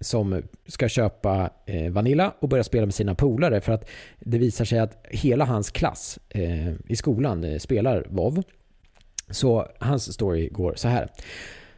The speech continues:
Levlade en shaman till level sextio då halva klassen spelade vov och, eh, de hade spelat ett tag,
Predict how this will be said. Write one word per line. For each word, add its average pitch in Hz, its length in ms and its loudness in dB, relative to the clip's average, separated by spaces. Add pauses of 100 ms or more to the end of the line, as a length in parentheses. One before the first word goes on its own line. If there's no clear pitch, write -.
(160)
Levlade 147 400 4
en 151 60 4
shaman 143 420 2
till 123 100 2
level 95 160 2
sextio - 540 0 (280)
då 120 120 2
halva 107 240 4
klassen 101 380 0
spelade 98 300 0
vov 165 300 2
och, 117 560 2
eh, 101 400 2
de 113 240 0
hade 117 220 2
spelat 117 340 0
ett 120 100 0
tag, 104 280 2